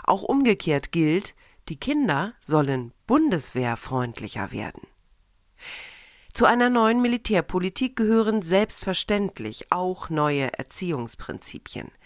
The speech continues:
Kindern soll künftig nicht mehr eine grundsätzlich negative Einstellung zu Schusswaffen und Kriegsgerät vermittelt werden. Vielmehr sollen die Kleinen in den Kitas und zu Hause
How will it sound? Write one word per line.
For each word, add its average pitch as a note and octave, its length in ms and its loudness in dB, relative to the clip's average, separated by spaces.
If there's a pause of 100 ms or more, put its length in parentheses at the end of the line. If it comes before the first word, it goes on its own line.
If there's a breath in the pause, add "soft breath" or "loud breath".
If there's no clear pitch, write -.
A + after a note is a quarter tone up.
(340 loud breath)
Kindern A#3 540 2
soll F3 320 2
künftig G3 640 -4
nicht G3+ 400 -2
mehr A2 240 -8
eine C#2 180 -8
grundsätzlich F3 800 -4
negative E3 720 0
Einstellung C#3+ 560 -4
zu F3+ 160 -6
Schusswaffen D3 640 -6
und - 160 -10
Kriegsgerät A#2+ 640 -10
vermittelt - 480 -10
werden. - 240 -10 (580 loud breath)
Vielmehr B3 540 2
sollen F3+ 320 2
die F3 100 -6
Kleinen F3 400 0
in G3+ 220 -4
den F3 160 -2
Kitas F3 500 -2
und G#3 260 -4
zu F#3+ 160 0
Hause D#3+ 380 2